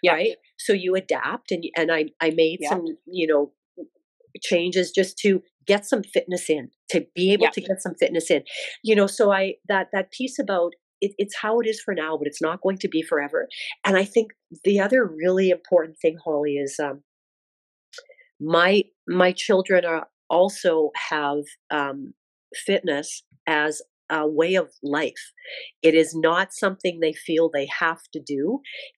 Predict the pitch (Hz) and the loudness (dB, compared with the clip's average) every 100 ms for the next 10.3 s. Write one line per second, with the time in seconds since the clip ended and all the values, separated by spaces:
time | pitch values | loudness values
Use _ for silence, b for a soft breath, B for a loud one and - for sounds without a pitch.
0 | - 165 160 - 156 - 165 151 151 - | -2 -2 0 0 0 0 -2 -2 -10 -4
1 | - 156 147 135 151 143 156 180 208 - | 2 4 2 -2 0 2 2 0 -2 -4
2 | 151 139 139 139 - - 156 143 139 165 | -4 -2 -4 -10 -18 -4 -2 -2 -2 -6
3 | - - 214 190 160 190 160 B B B | -4 0 0 0 -4 0 0 B B B
4 | _ - 214 214 - 202 240 262 285 277 | _ -4 -4 -2 -6 2 4 4 0 0
5 | - _ - - - - 185 233 233 220 | -6 _ -20 -12 -8 -2 0 0 0 -2
6 | 202 _ - 175 180 170 147 - 175 170 | -10 _ -4 -4 -2 -2 -2 -4 -4 -6
7 | - - 185 190 175 156 - _ - 170 | -6 -4 0 0 -2 -4 -14 _ -10 -4
8 | 185 196 196 165 156 147 - 156 - - | 0 2 2 0 -2 -6 -4 -6 -6 -16
9 | - 185 180 180 190 175 - 156 147 - | -12 -2 0 2 2 0 0 -6 -6 -2
10 | 190 180 | 0 0